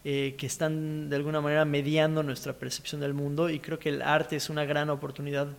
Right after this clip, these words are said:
para, eh, tomar un poco de distancia y para repensar la realidad desde, desde otros ángulos.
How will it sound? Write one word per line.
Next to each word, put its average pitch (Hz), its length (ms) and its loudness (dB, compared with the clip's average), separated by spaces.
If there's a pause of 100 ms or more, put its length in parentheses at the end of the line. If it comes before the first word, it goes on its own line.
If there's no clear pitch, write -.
(120)
para, 143 440 2 (300)
eh, 139 280 -2
tomar 151 280 2
un 156 120 0
poco 151 240 0
de 143 120 2
distancia 143 580 -2
y 143 40 -6
para 139 300 0
repensar 147 640 0
la 147 120 0
realidad 143 380 -4
desde, 139 420 -6
desde 143 280 -6
otros 143 380 -6
ángulos. 143 500 -6